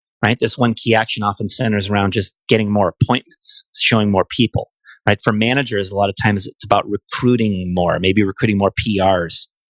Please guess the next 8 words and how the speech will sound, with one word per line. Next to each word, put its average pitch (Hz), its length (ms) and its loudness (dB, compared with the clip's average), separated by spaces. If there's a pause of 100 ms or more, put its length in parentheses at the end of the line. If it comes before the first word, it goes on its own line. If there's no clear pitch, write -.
or - 100 0
personal 104 380 0
recruits - 600 -2 (340)
specifically. - 840 -2 (480)
Right? 104 140 -4
In 127 160 -2
any 160 240 -2
business, 123 560 -4